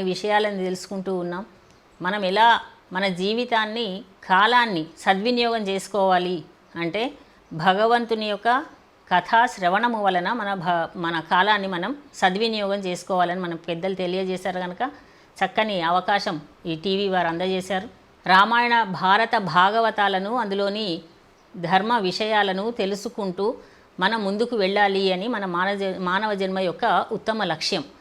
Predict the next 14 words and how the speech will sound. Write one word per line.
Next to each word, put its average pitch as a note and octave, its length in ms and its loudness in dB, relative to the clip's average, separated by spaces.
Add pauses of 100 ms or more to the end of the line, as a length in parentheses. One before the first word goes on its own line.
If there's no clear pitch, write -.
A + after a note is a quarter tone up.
(180)
అది A3+ 240 2 (220)
సాధ్యమైనంత A3 760 0
వరకు G#3 360 0 (760)
తెలుపుకుంటూ, A#3 840 0
అంటే G#3+ 400 0
ఈ, A#3 220 0 (300)
ఈ A3 100 0 (420)
రా-, F3+ 240 -2
రామాయణం A#3 600 2
అనేటటువంటిది G#3 800 -4
అగాధం, G3 540 2 (500)
మహార్ణవం A3+ 840 6
అన్నారు, F#3+ 360 2 (160)
మహాసముద్రం. G#3 800 0